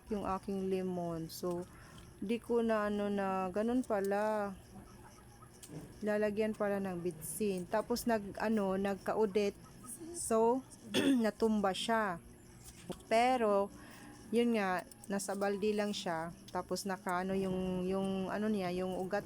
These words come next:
niya, nandun na sa baba. Nakalabas na sa balde. Yung ginawa namin, tinalian na lang namin ng alambre. So, itinali ko siya sa, ano, sa poste.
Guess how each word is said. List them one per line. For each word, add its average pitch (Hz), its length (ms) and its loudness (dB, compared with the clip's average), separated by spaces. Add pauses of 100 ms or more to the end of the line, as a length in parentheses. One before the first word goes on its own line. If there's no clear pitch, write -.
niya, 175 140 -2
nandun 175 420 0
na 180 80 -2
sa 185 160 -6
baba. 170 400 -4
Nakalabas 185 560 0
na 196 80 -4
sa 190 140 -6
balde. 175 500 -2 (960)
Yung 208 140 2
ginawa 233 340 6
namin, 208 720 2
tinalian 214 640 2
na 208 80 2
lang 202 160 0
namin 185 400 0
ng 202 300 0 (540)
alambre. 190 640 2
So, 202 120 -2
itinali 208 560 0
ko 220 80 2
siya 208 200 2
sa, 202 200 0 (880)
ano, 190 320 -2
sa 185 400 -2
poste. 180 520 -2